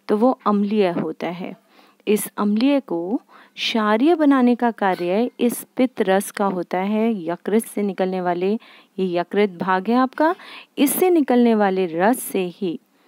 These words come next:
मतलब क्षारीय कर देता है ये रस उस खाने को जो बाहर निकलता है। एंजाइम एमाइलेज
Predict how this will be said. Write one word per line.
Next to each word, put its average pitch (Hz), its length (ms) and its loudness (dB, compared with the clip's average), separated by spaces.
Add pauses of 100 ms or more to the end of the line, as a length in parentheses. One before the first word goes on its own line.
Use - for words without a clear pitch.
(1000)
मतलब 196 340 -2
क्षारीय 185 600 -2
कर 202 180 -4
देता 196 280 -4
है 226 240 2
ये 214 160 -2
रस 170 440 -6
उस 214 240 -2
खाने 170 360 -8
को 214 180 -2
जो 233 160 -4
बाहर 175 260 -6
निकलता - 420 -10
है। - 80 -14 (680)
एंजाइम 285 640 4 (300)
एमाइलेज 247 800 2